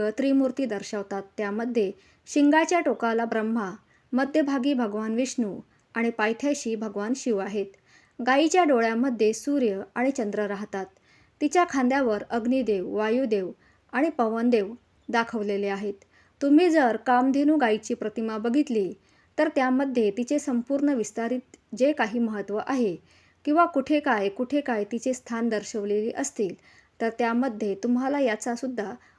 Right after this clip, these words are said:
उल्लेख नक्कीच आढळेल. तर कामधेनू गाईचे दुसरे नाव आहे सुरभी. ज्या लोकांना त्यांचे जीवन अतिशय मंद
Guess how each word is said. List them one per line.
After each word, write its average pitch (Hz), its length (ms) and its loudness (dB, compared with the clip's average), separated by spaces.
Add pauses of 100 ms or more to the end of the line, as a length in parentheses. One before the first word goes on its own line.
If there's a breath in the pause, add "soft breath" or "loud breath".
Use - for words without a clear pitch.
(140 soft breath)
उल्लेख 233 380 2
नक्कीच 220 360 -4
आढळेल. 208 420 -4 (720 soft breath)
तर 339 120 4
कामधेनू 285 560 4
गाईचे 226 340 0
दुसरे 220 360 -2
नाव 214 220 -2
आहे 226 260 -4
सुरभी. 214 440 0 (580 soft breath)
ज्या 302 200 4
लोकांना 339 520 2
त्यांचे 233 360 -2
जीवन 240 380 -2
अतिशय 240 420 -4
मंद 262 340 2